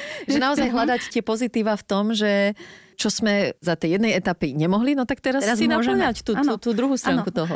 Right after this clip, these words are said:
Speaker 2: A nevšímať si to, čo vlastne nám chýba, hej? Lebo
Speaker 1: Áno.
Speaker 2: keď si hovorila o tom, e, že teraz zúročuješ,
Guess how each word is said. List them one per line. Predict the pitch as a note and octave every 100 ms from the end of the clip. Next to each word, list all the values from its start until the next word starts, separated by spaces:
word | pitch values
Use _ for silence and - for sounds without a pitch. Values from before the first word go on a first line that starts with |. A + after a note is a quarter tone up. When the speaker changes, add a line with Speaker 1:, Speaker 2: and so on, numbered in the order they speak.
| F#3+
Speaker 2:
A | - F#3
nevšímať | G#3+ C4 - D#4+ D4
si | C#4
to, | - A#3
čo | C4 A#3
vlastne | F#3+ F#3+ G3 A#3+
nám | G#3 F#3+
chýba, | - G3+ D#3+ D3
hej? | A3 D#4+ E4+
Lebo | C4 F3+ F3+
Speaker 1:
Áno. | F#3 - - _ _ -
Speaker 2:
keď | A#3+ A#3
si | - D4+
hovorila | A#3+ A3 D#4 D#4 C#4 -
o | A3
tom, | - B3 A#3 A3+
e, | - G3 G3 F#3+
že | F#3
teraz | F#3+ G#3+ A#3
zúročuješ, | F#3+ F3+ E3+ F3 E3 E3 - F#3 G3 D#4 -